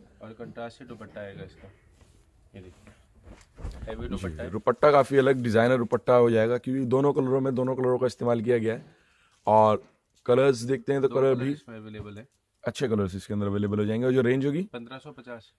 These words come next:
Speaker 2: पन्द्रह सौ पचास। और आर्टिकल एक अलग डिजाइन हो, काफी सोबरिटी के साथ और एक फेमिनिन लुक और बहुत ही सटल लुक। जिन्हें सोबरिटी वाला टेस्ट या उसकी रिफ्लेक्शन लेके चलना है तो ये काफी अच्छा पीस है।
Speaker 1: कंट्रास्ट कॉटन की बॉटम है।
Speaker 2: जी।
Speaker 1: स्टॉल प्रिंटेड दुपट्टा आएगा इसका।
Speaker 2: ठीक है।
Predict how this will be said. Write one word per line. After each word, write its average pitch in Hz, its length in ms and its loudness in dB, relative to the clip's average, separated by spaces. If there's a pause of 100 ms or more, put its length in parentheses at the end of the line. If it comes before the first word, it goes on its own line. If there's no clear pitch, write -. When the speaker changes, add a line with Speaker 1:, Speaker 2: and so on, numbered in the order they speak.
Speaker 2:
पन्द्रह 143 220 2
सौ 127 100 -2
पचास। - 520 -8
और 113 60 -4
आर्टिकल 113 520 0 (160)
एक 110 100 -6 (120)
अलग 113 260 0
डिजाइन 107 320 0
हो, 139 60 -4
काफी 147 360 2
सोबरिटी 127 520 0
के 143 80 -2
साथ 139 240 2
और 147 180 4
एक 143 160 -6
फेमिनिन 143 480 2
लुक 139 260 0
और 143 200 2 (100)
बहुत 151 300 0
ही 180 100 0
सटल 160 280 0
लुक। 135 180 -2 (220)
जिन्हें 143 200 0
सोबरिटी 156 800 4 (480)
वाला 139 200 6
टेस्ट 143 400 0
या 147 160 8
उसकी 143 240 0
रिफ्लेक्शन 123 580 -2
लेके 139 260 0
चलना 127 260 -2
है 135 80 -2
तो 143 60 -6
ये 147 80 -2
काफी 120 240 -2
अच्छा 131 200 -4
पीस 104 240 -6
है। - 220 -20 (180)
Speaker 1:
कंट्रास्ट 135 400 -12
कॉटन 135 320 -14
की 147 60 -18
बॉटम 123 320 -14
है। 98 120 -6
Speaker 2:
जी। 95 260 -2 (260)
Speaker 1:
स्टॉल 123 280 -12
प्रिंटेड 135 380 -16
दुपट्टा 120 360 -14
आएगा 101 240 -10
इसका। - 220 -20
Speaker 2:
ठीक 104 280 -4
है। 104 100 -2